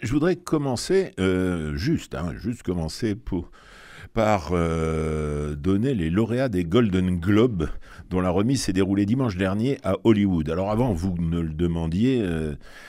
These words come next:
Jonathan, les Golden Globes sont des récompenses de cinéma et de télévision américaines décernées chaque année depuis mille neuf cent quarante-quatre par la Hollywood Foreign Press Association,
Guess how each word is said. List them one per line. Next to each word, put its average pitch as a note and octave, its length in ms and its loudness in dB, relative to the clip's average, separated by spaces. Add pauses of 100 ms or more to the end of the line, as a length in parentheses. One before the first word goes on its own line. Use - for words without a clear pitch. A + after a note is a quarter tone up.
(140)
Jonathan, F2 640 -2
les F#2 200 2
Golden E2+ 440 0
Globes G2 480 2
sont F2 180 -4
des E2 140 2
récompenses G2 520 -2
de D#2+ 120 -4
cinéma F#2+ 460 -4
et D#2 40 -4
de C2+ 100 -8
télévision F#2 680 -2
américaines D2+ 580 -2
décernées G#2 800 -2
chaque - 320 -4
année B2+ 200 0
depuis F2+ 340 -2
mille C#3+ 180 0
neuf D3 180 -2
cent A2+ 160 -6
quarante-quatre F#2 640 -6
par E2+ 220 -6
la D#2+ 240 -4
Hollywood G#2 400 2
Foreign F#2 540 -2
Press - 580 -4 (240)
Association, G#2 760 -4